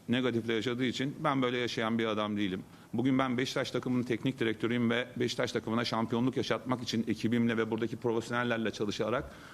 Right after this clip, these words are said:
bunu en iyi şekilde yapmaya çalışıyorum. Hazırlık maçlarında golü,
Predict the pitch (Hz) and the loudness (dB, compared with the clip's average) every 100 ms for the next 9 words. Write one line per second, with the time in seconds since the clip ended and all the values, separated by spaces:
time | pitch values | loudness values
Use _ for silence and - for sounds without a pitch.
0 | - - 123 123 120 107 104 107 107 104 | -8 0 2 4 2 0 -2 0 2 0
1 | 101 95 90 92 - 110 139 - - - | 2 0 0 0 0 0 -2 -6 -18 -4
2 | 165 180 170 165 147 151 147 139 147 - | 0 0 0 -2 0 2 2 2 0 -8
3 | - - - - - - - - - - | -20 -20 -20 -20 -20 -20 -20 -20 -20 -20
4 | - 110 110 117 | -4 0 2 2